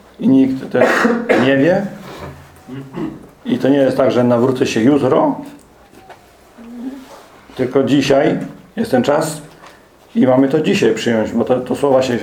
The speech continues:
się, o nas chodzi, do nas, to aby to dzisiaj z tego daru skorzystać. Bo jutro ten dar już może być dla nas po prostu, można powiedzieć,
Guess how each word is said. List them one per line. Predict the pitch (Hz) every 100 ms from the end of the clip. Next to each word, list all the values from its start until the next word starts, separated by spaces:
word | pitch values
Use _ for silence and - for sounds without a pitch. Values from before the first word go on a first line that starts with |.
| 117
się, | - - -
o | 143
nas | 139 139
chodzi, | 143 139 147 - - - - - - _ _ -
do | 208 135
nas, | 143 151 143 - - - -
to | 123 117
aby | 113
to | - 123 - - - 170 - - - - - - - - - - -
dzisiaj | 98 156 165 165
z | 135
tego | 131 120
daru | 131 135 139
skorzystać. | - 127 127 - 107 104 - - - - - _ -
Bo |
jutro | 139 202 180 180 160 - -
ten | 131
dar | 131 147 147
już | 139 - - - - _ - - - 226
może | 113
być | 117 113
dla | 127
nas | 123
po |
prostu, | 117 - 120
można | 117 113
powiedzieć, | 117 - - -